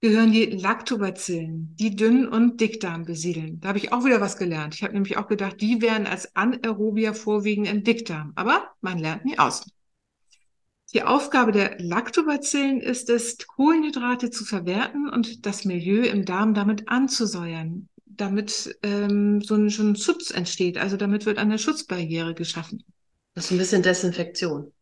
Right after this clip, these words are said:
Speaker 1: Ja, könnte man sagen, genau.
Speaker 2: Für die, die da nicht hingehören.
Speaker 1: Ja. Und weiterhin gehören die Bifidobakterien zu den Anaerobiern. Und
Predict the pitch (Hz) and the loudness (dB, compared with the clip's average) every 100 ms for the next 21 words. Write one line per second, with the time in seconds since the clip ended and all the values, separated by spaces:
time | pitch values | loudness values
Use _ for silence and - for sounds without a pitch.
0 | _ 349 240 208 247 226 254 233 190 175 | _ 2 2 4 2 4 2 0 -2 -2
1 | 202 202 175 185 185 180 175 175 - 165 | 2 2 2 -2 0 0 0 -2 -4 -6
2 | 156 160 156 165 302 208 262 - _ _ | -6 -6 -6 -2 0 0 -2 -8 _ _
3 | _ _ _ _ _ _ _ - 240 233 | _ _ _ _ _ _ _ 2 2 2
4 | 208 254 302 277 277 240 226 226 226 202 | 2 2 4 2 4 2 4 4 4 2
5 | 165 170 - 254 269 320 311 302 285 277 | -2 -8 4 6 6 4 2 0 -2 -2
6 | 269 247 226 226 220 208 208 - 202 202 | 0 2 2 0 0 0 0 2 4 4
7 | 175 165 165 165 156 160 170 - 220 | 0 -6 -4 -4 -6 -8 -8 0 2